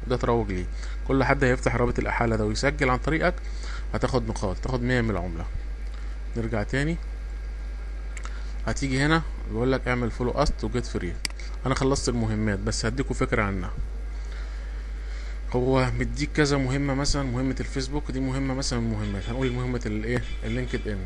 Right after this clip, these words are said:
وكلهم نفس الفكره. او بيطلب منك ايه؟ بيقول لك اعمل شير، دي مهمه الف-، آه، الفيسبوك، بيقول لك اعمل شير للبوست بتاعهم.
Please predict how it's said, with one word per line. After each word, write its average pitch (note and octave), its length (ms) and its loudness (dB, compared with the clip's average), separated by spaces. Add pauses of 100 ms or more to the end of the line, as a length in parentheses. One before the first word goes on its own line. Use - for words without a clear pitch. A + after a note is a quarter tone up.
(160)
وكلهم C3+ 340 0
نفس C3+ 200 -2
الفكره. G2+ 400 -4 (1120)
او A#2+ 60 -2
بيطلب C3 320 -2
منك C3+ 320 0
ايه؟ C3 180 0
بيقول B2+ 260 0
لك B2 200 -2
اعمل B2 260 -2
شير، D#3 260 2 (180)
دي B2 60 0
مهمه C3+ 280 0
الف-، - 140 -2
آه، G#2 220 -2
الفيسبوك، G#2 460 -4
بيقول B2 200 -2
لك B2 100 -2
اعمل B2+ 260 -2
شير D#3 300 0
للبوست A#2 400 -2
بتاعهم. D#3 480 0